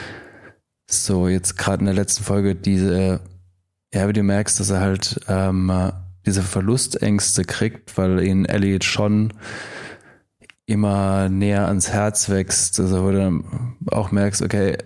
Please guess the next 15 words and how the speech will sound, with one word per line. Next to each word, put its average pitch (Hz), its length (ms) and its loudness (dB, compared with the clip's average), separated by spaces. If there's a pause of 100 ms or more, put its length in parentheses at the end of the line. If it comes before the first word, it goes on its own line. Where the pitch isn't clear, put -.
(420)
er - 100 -4
kriegt 104 260 0
jetzt - 200 -2
Panikattacken, 92 920 0
weil 90 200 2
er, 87 320 0
weil 98 80 2
es 87 120 0
einfach 95 720 -2 (720)
zu - 140 -2
viel 123 280 2
wird 110 160 2
auch 90 180 0
für - 200 0
ihn. 90 360 2